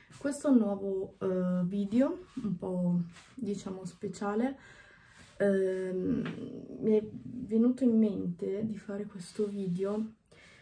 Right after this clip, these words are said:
ehm, perché dopo il prossimo video che vedete, che, eh, è un video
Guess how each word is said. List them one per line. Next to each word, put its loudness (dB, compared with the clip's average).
ehm, 4
perché 0
dopo 0
il -2
prossimo -2
video -2
che -6
vedete, 0
che, 10
eh, 2
è -8
un -4
video 4